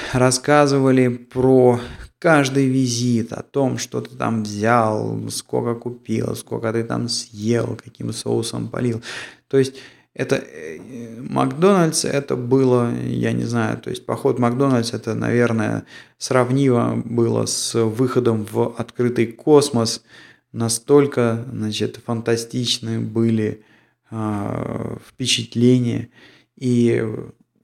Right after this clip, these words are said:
в общем-то, поход в Макдональдс, я как сейчас помню, это был один из лучших, э, подарков на день рождения. И, э, много кто, э,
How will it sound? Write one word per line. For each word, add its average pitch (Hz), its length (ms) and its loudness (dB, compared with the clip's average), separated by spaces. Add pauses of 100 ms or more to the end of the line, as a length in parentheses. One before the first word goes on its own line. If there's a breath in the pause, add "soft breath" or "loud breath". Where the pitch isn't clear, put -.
(560)
в 127 160 -4
общем-то, 123 600 0 (120)
поход 175 300 6
в 180 40 2
Макдональдс, 147 720 4
я 113 720 -2 (380)
как 117 160 -10
сейчас - 320 -2
помню, 113 600 -4
это 113 280 -6
был 120 400 4 (420 loud breath)
один 127 380 4
из 117 100 2
лучших, 135 680 4
э, 117 340 2
подарков 123 640 4
на 113 100 -2
день 117 200 2
рождения. 117 720 2
И, 110 520 2 (500)
э, 113 680 -2
много 117 480 2
кто, 120 540 2
э, 110 200 -2